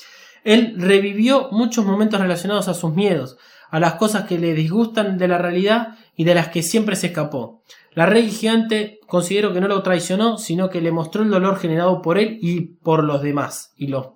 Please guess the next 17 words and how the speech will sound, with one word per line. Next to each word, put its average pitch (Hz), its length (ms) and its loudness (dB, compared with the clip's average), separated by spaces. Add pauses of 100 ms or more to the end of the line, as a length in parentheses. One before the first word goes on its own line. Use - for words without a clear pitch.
que 127 240 -2
él, 202 320 -6
o - 40 -20
sea, 120 300 -12
claramente 180 300 0
los 170 100 -2
que 143 160 -2
él 170 120 0
genera 170 400 0
hacia 127 180 -8
los 117 140 -10
demás. 113 400 -14 (640)
Si - 120 2
él 262 80 6
rechaza 233 380 0
la 208 120 0
complementación, 190 880 -2